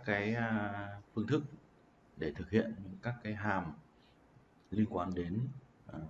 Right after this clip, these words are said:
toán học. Ví dụ như tính căn bậc hai, tính logarit, sin, cos, tan, cotang và một số các hằng số liên quan đến toán học, ví dụ như là số pi, vân vân. Đó. Thì như vậy là ở đây chúng ta thấy là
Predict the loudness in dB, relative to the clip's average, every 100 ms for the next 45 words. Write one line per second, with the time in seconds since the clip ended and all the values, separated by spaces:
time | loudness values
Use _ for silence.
0 | -6 -2 2 2 0 -10 -20 -20 -20 -20
1 | -20 -20 -6 0 2 2 -2 -4 -4 -2
2 | -2 -4 0 2 2 -2 -12 -20 -16 -6
3 | 2 4 4 4 6 6 4 -8 -16 -14
4 | 2 4 4 0 4 6 6 4 6 6
5 | 6 -2 -4 8 10 10 6 -4 -20 -20
6 | -20 -20 -20 -20 -20 -2 2 4 4 2
7 | -2 2 2 4 4 2 2 4 4 6
8 | 4 4 0 0 -2 0 2 2 -2 -16
9 | -6 0 0 2 0 0 -2 2 12 12
10 | 12 2 4 8 8 6 -4 -12 -20 -20
11 | -4 0 2 0 -4 -12 -20 -20 2 6
12 | 12 12 12 8 8 8 6 6 6 6
13 | 4 0